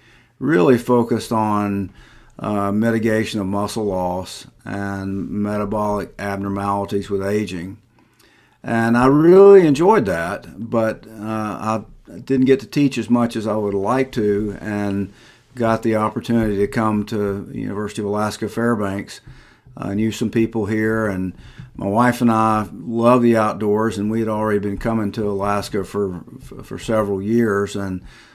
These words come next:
uh, they offered me a position, and we've been here now going on eight years.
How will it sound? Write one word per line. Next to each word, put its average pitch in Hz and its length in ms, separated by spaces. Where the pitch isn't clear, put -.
uh, 98 640
they 104 240
offered 110 320
me 110 100
a 107 60
position, 113 580
and 104 240
we've 107 200
been 110 160
here 113 340
now 113 560
going 117 240
on 113 180
eight 120 200
years. 110 460